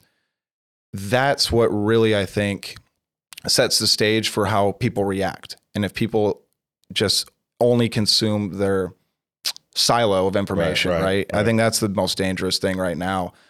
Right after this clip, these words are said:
Speaker 1: And I don't know if it's gonna change, but, uh, it's, it's definitely a scary world. I think we're going in that little area.
Speaker 2: Yeah, and I think too, like, you guys have to have so many different, you have to be able to see things from different perspectives. And, and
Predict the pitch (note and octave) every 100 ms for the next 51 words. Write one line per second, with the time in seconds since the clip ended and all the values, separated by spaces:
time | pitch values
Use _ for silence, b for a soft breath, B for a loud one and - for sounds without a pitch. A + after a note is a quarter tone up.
0 | b - A2 C#3 C#3+ C3+ B2+ A#2+ - A#2
1 | - A#2 A2+ G2 - - F#2 F2+ G#2 F#2+
2 | F#2 G2+ - - - _ _ _ _ _
3 | _ - - D3+ C#3 C#3+ A2+ - A#2 G#2
4 | G2+ F#2+ F#2+ F#2 F#2+ F#2 F#2+ F2 F2+ F#2
5 | F2+ - - G2 F#2+ F#2 F2 F2+ - -
6 | A2+ A#2 C#3+ F3 G3 C3 - B2+ A2 F2+
7 | - A2 G#2+ F#2 G2+ F#2 F#2 F2 F2 E2
8 | G#2+ F#2+ F2+ F2+ F2+ F2 G2 D3 B2 A#2
9 | A2+ F#2+ - G#2 F#2 F2+ - E2+ F2 F2+
10 | - - D#2+ D#2 D#2+ D#2+ F2+ - G2 F#2